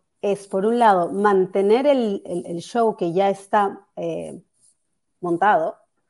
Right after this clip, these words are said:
eh, con todos los ajustes que eso implica, porque uno cuando estrena, casi siempre, sobre todo en un musical que es tan grande y el tiempo de ensayos queda corto siempre, eh, hay muchas cosas que ajustar. Pero en el caso de Billy Elliot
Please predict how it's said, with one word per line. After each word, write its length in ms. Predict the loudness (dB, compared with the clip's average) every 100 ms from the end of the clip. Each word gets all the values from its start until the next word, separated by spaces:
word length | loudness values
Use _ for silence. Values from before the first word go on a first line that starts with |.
| _ _ _ _ _ _ _
eh, 540 | 0 2 2 0 -6 _
con 200 | -2 0
todos 180 | 2 2
los 160 | 0 -6
ajustes 360 | -8 -8 -6
que 80 | -8
eso 120 | -6
implica, 460 | -8 -4 -4 -2 -4
porque 420 | -6 -10 -10 -12 -18 _ _ _ _ -4
uno 260 | -2 0
cuando 280 | 0 0 -2
estrena, 680 | -6 -2 0 0 -2 -6 -14 _ _ _ _ _
casi 320 | 2 2 -4
siempre, 420 | -4 -2 0 -4
sobre 200 | -8 -8
todo 140 | -4 -2
en 100 | -2
un 60 |
musical 500 | -4 -8 -8 -6 -6
que 140 | -8 -12
es 160 | -10
tan 180 | -6 -4
grande 460 | -4 -2 -4 -4 -8
y 100 | -12
el 140 | -12
tiempo 280 | -12 -8 -8
de 60 | -8
ensayos 520 | -8 -8 -8 -8 -12
queda 260 | -8 -6 -4
corto 380 | -6 -6 -10 -16
siempre, 640 | -6 -4 -4 -8 -10 -12 _ _ _ _ _ -6
eh, 240 | -2 -2 -2
hay 120 | -2
muchas 280 | -2 -6 -12
cosas 240 | -14 -14
que 80 | -14
ajustar. 500 | -14 -10 -4 -4 -6 _ _ _ _ _ _
Pero 480 | 0 2 4 2 2
en 100 | -2
el 120 | 0
caso 260 | -2 -2 -2
de 60 |
Billy 260 | -4 -4 -2
Elliot 400 | -2 -2 -4